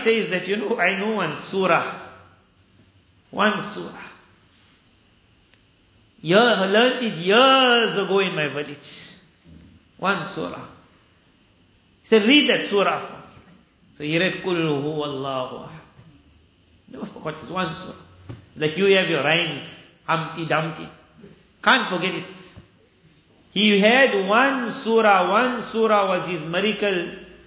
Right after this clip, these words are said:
to save two people from the fire of Jahannam. One surah. He said, "I read it and my friend repeated it."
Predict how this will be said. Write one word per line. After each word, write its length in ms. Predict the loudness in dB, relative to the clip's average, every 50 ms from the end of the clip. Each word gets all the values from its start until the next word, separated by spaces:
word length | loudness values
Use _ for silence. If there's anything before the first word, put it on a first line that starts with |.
| _ _
to 140 | -8 -6 -6
save 420 | 0 4 4 4 6 4 2 -2 -2
two 240 | -2 -2 -2 -2
people 340 | -2 -4 -4 -2 -2 -2 -2
from 180 | -2 -4 -4 -4
the 80 | -4
fire 300 | -4 -2 -2 -2 0 0
of 140 | 0 -2 -2
Jahannam. 300 | -4 -4 -4 -6 -8 -12 -16 -18 -20 -20 -20 -20 -20 _ _ _
One 200 | -16 -16 -16 -16
surah. 200 | -18 -20 -20 -20 -20 -20 -20 -20 -20 _ _ _ _ _ _ _ _ _ _ _ _ _ -20 -20 -20 -20 -20 -20 _ _ -20 -20 -20 -20 -20 -20 -20 -20 -14
He 80 | -12 -2
said, 200 | 2 2 2 4
"I 260 | 4 6 6 6 6 6
read 200 | 6 6 6 6
it 160 | 2 2 2
and 180 | 0 -2 0
my 120 | -2 -2 -2
friend 300 | -2 0 0 0 0 -2
repeated 440 | -4 -6 -6 -8 -12 -12 -14 -16 -18
it." 280 | -20 -20 -20 -20 -20